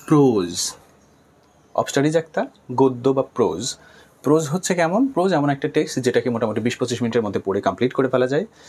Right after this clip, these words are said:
সেটা কোনো ছন্দ, কব-, কাব্যটাব্য না, কবিতা না, অবশ্যই কবিতা না, উপন্যাস না, অত বড় না, ছোট গল্পের চাইতেও ছোট,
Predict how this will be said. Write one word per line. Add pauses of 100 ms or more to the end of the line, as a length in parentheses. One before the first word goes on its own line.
(180)
সেটা
কোনো (140)
ছন্দ,
কব-,
কাব্যটাব্য
না,
কবিতা
না,
অবশ্যই
কবিতা
না, (180)
উপন্যাস
না,
অত
বড়
না,
ছোট
গল্পের
চাইতেও
ছোট,